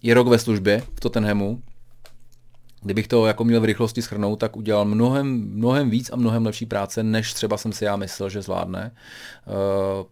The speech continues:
potom, eh, potom angažmá v United, v United jsem trošku měl feeling, že už je, že už je jako za Zenitem a evidentně není. Eh, Guardiola na druhé straně podepsal minulý týden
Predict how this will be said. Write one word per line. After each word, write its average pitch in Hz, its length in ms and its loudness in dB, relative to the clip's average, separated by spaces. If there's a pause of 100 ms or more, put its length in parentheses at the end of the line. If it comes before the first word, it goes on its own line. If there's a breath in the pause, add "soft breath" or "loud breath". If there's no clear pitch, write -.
potom, 101 580 -4
eh, 95 340 -6
potom 101 280 -8
angažmá 101 400 0
v 98 80 0
United, 101 500 -2 (120)
v 98 140 -10
United 104 360 -2
jsem 107 180 -2 (140)
trošku 131 500 2
měl 127 260 6
feeling, 123 520 6
že 113 140 4
už 117 240 -2
je, 113 440 4 (460 loud breath)
že 98 140 -6
už 110 180 -4
je 107 80 4
jako 110 220 2
za 98 180 6
Zenitem 110 680 4
a 101 280 2
evidentně 107 500 0
není. 95 360 -2 (1080 loud breath)
Eh, 101 760 2 (420)
Guardiola 135 580 8
na 127 120 4
druhé 123 220 0
straně 123 760 2 (160)
podepsal 123 720 4
minulý 120 320 4
týden 113 640 2